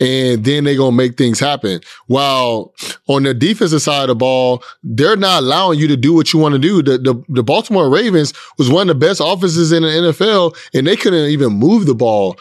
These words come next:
versus the Kansas City Chiefs. So, but when the forty-niners, they, they, they let up a lot of points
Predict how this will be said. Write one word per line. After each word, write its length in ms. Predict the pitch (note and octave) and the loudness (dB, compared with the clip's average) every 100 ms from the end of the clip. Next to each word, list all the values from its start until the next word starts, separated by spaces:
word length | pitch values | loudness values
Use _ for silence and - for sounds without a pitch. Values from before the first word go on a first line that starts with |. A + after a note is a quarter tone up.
| - - | -18 -8
versus 420 | A2+ C#3 C#3 C3 | -2 -2 0 -2
the 100 | B2 | -2
Kansas 280 | A2+ C3+ A#2+ | 0 0 0
City 160 | C3 A#2+ | 0 0
Chiefs. 380 | - A2+ F2+ - - - | 0 -4 -4 -10 -20 -14
So, 420 | - E3 D3+ C#3+ B2 | -4 -2 0 -2 -4
but 280 | A#2 B2 D3 | -4 -2 0
when 160 | D#3 | 2
the 60 | C#3 | 0
forty-niners, 800 | E3 F#3+ D#3 E3 A3 F3 D3 - _ _ _ _ _ _ _ _ | 2 2 2 0 2 2 0 -4 _ _ _ _ _ _ _ _
they, 360 | - A2+ F3 E4+ | -8 0 2 2
they, 280 | B2+ F3+ C#4 F3+ C3 | 2 2 2 0 0
they 240 | E3+ C4 | 2 2
let 240 | G3 F3+ G#3 | 4 4 2
up 120 | D#3+ | 0
a 40 | |
lot 500 | B2 A#2+ B2+ E3 E3+ | 0 0 0 0 0
of 140 | E3 - | 0 -2
points 560 | F#3 F3+ B2+ - - | -2 0 -2 -6 -14